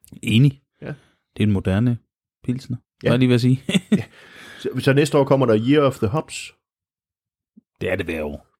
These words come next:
Speaker 2: Ja, det er det jo hvert år. Det, lad os lade være med at snakke om det der med, hvad for et år det er,
Speaker 1: Ja,
Speaker 2: fordi
Speaker 1: præcis.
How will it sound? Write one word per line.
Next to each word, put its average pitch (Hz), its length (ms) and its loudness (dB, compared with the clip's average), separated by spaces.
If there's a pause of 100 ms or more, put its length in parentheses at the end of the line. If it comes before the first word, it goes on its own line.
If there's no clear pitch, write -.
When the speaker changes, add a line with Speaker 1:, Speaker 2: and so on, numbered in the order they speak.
(140)
Speaker 2:
Ja, 123 60 2 (260)
det 117 120 4
er 107 80 4
det 104 60 4
jo 98 40 2
hvert 98 160 0
år. 95 140 0
Det, 104 180 -6
lad 131 100 2
os 139 100 -4
lade 160 80 2
være 156 60 2
med 147 60 2
at 135 60 0
snakke 139 180 0
om 127 60 0
det 120 100 0
der 123 60 2
med, 110 100 0
hvad 110 120 0
for 113 100 -4
et 95 60 -4
år 101 200 2
det 92 120 -6
er, - 40 -4
Speaker 1:
Ja, 92 140 -2
Speaker 2:
fordi 95 140 -4
Speaker 1:
præcis. 113 380 0